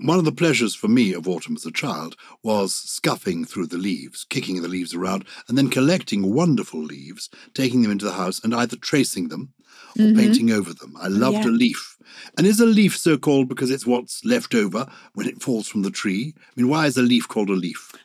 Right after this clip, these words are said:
Speaker 2: Ah, that's, that's, um, a lovely thought, actually. Um, it's called a leaf because it is simply carried over from a Germanic word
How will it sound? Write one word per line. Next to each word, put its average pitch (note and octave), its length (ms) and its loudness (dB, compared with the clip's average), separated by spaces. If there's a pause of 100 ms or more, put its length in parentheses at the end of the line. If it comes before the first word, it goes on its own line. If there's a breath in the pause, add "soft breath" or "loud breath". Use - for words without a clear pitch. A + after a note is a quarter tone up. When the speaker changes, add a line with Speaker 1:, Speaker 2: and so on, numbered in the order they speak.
(140 loud breath)
Speaker 2:
Ah, D#4 320 4
that's, - 380 -4
that's, - 360 -2
um, G3+ 260 2
a - 80 0
lovely A3 340 0
thought, G3+ 320 -2
actually. D#3 460 -4 (280 loud breath)
Um, A#3 200 2
it's - 160 0
called F4 400 2
a - 80 4
leaf A#3+ 560 2
because G3+ 320 0
it F#3 160 -2
is F#3 140 -4
simply G3+ 500 2
carried F#3 380 0
over E3 300 0
from D#3+ 400 -2
a D#3+ 220 0
Germanic G3+ 720 2
word D#3 420 0